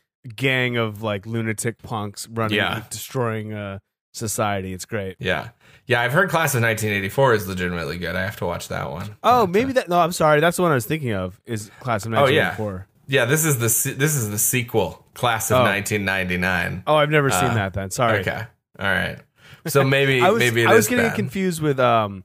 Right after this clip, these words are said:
Speaker 1: there's a ripoff of Escape from New York called, like, nineteen ninety-nine Bronx Warriors or something.
Speaker 2: Yes, yeah.
Speaker 1: Which I've also seen. Uh, it is a lot of fun,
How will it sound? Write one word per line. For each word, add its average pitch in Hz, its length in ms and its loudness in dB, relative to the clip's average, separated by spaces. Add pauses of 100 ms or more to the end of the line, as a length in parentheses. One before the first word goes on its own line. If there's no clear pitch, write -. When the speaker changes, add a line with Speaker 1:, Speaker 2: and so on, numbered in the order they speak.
(280)
Speaker 1:
there's 147 240 2
a 147 140 4
ripoff 156 560 2
of 120 160 -4
Escape 127 360 -2
from 127 140 -8
New 120 80 -4
York 110 300 2
called, 117 220 -2
like, 107 180 -2
nineteen 120 400 -4
ninety-nine 113 500 0
Bronx 110 480 -4
Warriors 139 680 -2
or 175 60 -4
something. 180 280 -4
Speaker 2:
Yes, 113 420 0
yeah. 110 200 4
Speaker 1:
Which 101 160 2
I've 135 160 4
also 160 400 4
seen. 98 680 -6 (580)
Uh, 113 220 2
it 120 140 -2
is 117 120 -4
a 120 60 -4
lot 110 240 -2
of 98 60 -8
fun, 101 440 -6